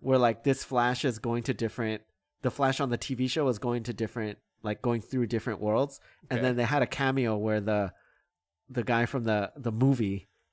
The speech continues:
Speaker 1: actually was on the T V show, which is crazy. I was like, "Dude, that's pretty, that's pretty nuts." Like, so I guess they are actually trying to do, like, a bigger thing and doing it in a little bigger way, a little better way. And so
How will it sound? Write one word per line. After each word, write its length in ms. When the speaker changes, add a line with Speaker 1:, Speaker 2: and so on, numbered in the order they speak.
Speaker 1:
actually 340
was 180
on 260
the 80
T 140
V 120
show, 360
which 200
is 100
crazy. 540
I 100
was 120
like, 200
"Dude, 200
that's 160
pretty, 380
that's 180
pretty 240
nuts." 540
Like, 200
so 120
I 100
guess 240
they 180
are 300
actually 400
trying 300
to 100
do, 260
like, 200
a 60
bigger 260
thing 200
and 120
doing 160
it 80
in 80
a 100
little 220
bigger 320
way, 360
a 60
little 180
better 300
way. 360
And 240
so 580